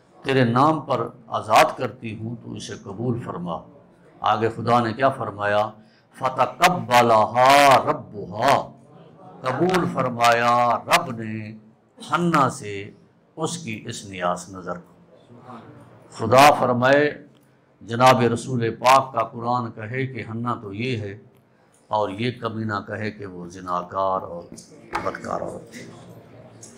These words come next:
तो उस कुरान की इस आयत मुबारका से क्या बचता है इसका? मिर्जाइयों को इतनी भी अकल नहीं कि कुरान तो गवाही दे उसकी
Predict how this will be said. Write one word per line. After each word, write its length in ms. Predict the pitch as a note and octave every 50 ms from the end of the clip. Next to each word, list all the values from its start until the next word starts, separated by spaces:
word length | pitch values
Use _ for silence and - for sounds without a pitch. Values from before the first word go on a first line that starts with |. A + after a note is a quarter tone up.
| - - - - - - - - - -
तो 80 | - A#2+
उस 100 | A#2 -
कुरान 480 | - A2+ A#2+ B2 C3 C#3 D3 D3+ C#3+ C#3
की 140 | - - A#2+ A#2+ D#3+
इस 200 | F#3+ - - - - -
आयत 300 | B2 B2 B2+ C3 C3 B2
मुबारका 480 | A2+ A2 A2 A2 A2 A2 - - B2 A2+
से 160 | A2+ - G#2+ F#2+
क्या 180 | - B2 A2+ G#2
बचता 380 | G2+ G2 - - - - G2
है 100 | F#2 F2
इसका? 220 | F2 - - - - _ _ _ _ _ _ _ _ - - _ _ _ _ _ _ _ _ _ _ _ _ _ _ _ _ _ _ _ _ _ -
मिर्जाइयों 540 | G#2 G#2 A#2 A#2 A2 A2+ A#2+ A#2 A#2+ A#2
को 140 | - - G#2+
इतनी 240 | G#2+ G#2 - C#3 C#3
भी 120 | B2 A2+ G#2+
अकल 200 | G#2 G#2+ G#2+ G2+
नहीं 200 | G2 F#2+ G2 G#2 G#2 - _ _ _ _ _ _ _ _ _ _ _ _ _ _ _ _ _ _ _ _ _ _ _ _ _ _ _ _ _ _ _ _ _ - - - - - - - - -
कि 80 | - -
कुरान 440 | - - B2 B2 B2+ C3 D3 D#3 D3+
तो 80 | C3+ C#3+ A#2
गवाही 440 | A2 A#2 A2+ B2 C3 C3+ C3 D3 C#3
दे 160 | A#2+ C3 C3+ C3+
उसकी 300 | C3 C3 C3+ - C3+